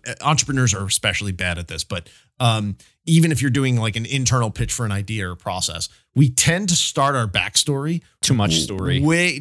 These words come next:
Speaker 1: way too much story, and you went
Speaker 2: Way too
Speaker 1: way
Speaker 2: early.
Speaker 1: too far in the past. Just start with, "Here's the thing,
Speaker 2: Yeah.
Speaker 1: that it's, here's what it does, here's what it solves.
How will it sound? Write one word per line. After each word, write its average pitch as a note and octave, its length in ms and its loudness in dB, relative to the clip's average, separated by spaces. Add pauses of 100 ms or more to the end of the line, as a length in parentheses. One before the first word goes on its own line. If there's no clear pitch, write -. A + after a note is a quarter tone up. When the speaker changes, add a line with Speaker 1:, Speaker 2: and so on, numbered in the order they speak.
Speaker 1:
way D#3+ 220 2
too F#3+ 140 2
much F#3+ 160 2
story, F3+ 380 0
and D3 120 2
you C#3+ 80 2
went D#3 100 0
Speaker 2:
Way F2 80 0
too D3 160 0
Speaker 1:
way G#3+ 120 4
Speaker 2:
early. A3+ 140 -4
Speaker 1:
too G3 160 2
far F#3 280 4
in E3 80 2
the C#3 80 2
past. F2 500 2 (320)
Just B3 180 4
start A#3+ 300 0
with, F3 300 0 (720)
"Here's F#3+ 200 6
the G3 80 4
thing, D#3+ 220 0
Speaker 2:
Yeah. B1+ 140 -4 (420)
Speaker 1:
that D3+ 120 2
it's, B2+ 120 0
here's E3 160 4
what E3+ 100 0
it C#3+ 100 -2
does, C#3 340 0 (320)
here's E3 180 6
what E3+ 100 2
it C3 80 0
solves. B2+ 500 2